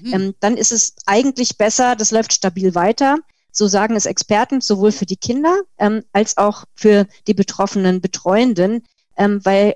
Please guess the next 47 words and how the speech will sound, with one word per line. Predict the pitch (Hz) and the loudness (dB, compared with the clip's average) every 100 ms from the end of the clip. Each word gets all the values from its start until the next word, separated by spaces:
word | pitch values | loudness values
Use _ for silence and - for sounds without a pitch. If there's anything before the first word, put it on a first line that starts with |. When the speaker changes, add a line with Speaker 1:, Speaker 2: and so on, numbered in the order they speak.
| - | 0
Speaker 2:
ohne | 214 226 | 0 2
finanzielle | - 202 202 - 202 202 | 0 0 0 0 0 0
Basis | 196 175 214 196 202 - | -2 -2 -2 0 -2 -4
kannst | 202 208 | -6 -6
du | 202 | -4
auch | 190 | -6
nicht | 196 - | -6 -8
gut | 190 | -10
für | - | -10
Kinder | 175 175 170 | -12 -10 -6
da | 160 139 139 | -6 -6 -8
sein. | 139 127 147 - - | -8 -10 -12 -16 -4
Also | 202 220 | 0 2
das | 254 | 0
ist | 247 | -2
eine | 247 | -2
ganz | 208 269 - | 0 0 -2
schwierige | - 262 294 269 | -2 2 2 2
Frage, | 208 - - 254 247 | -2 -6 -6 -2 -2
wie | 208 247 | 2 0
regeln | 214 214 214 | 2 0 0
wir | 208 202 - _ | 2 2 -2 _
die | 208 | -4
Betreuung | 196 - 185 185 | -4 -2 0 0
der | 180 | 0
Kinder | 170 208 214 | -4 -4 -2
nach | 196 170 | -2 -4
der | 165 | -6
Trennung, | - 165 247 254 | -6 -2 -2 0
wo | 196 | 0
sich | 170 - | -2 -6
auch | - | -6
viele | 220 226 180 | -2 0 0
wirklich | 185 180 175 | -2 -2 -4
sehr | - 190 185 | -2 0 2
in | 180 | 2
die | 196 | 0
Haare | 190 180 | 0 -2
kriegen. | 196 - 170 196 220 _ _ _ | -4 -6 -10 -8 -10 _ _ _
Und | 220 233 | -4 -2
natürlich | 202 - 220 240 | -2 0 0 0
hängt | 226 - | -2 -4
auch | - | -4
das | 185 - | -2 -2
mit | 214 | -4
Geld | - 151 - | -4 -4 -2
zusammen. | 175 156 151 160 | -4 -4 -6 -8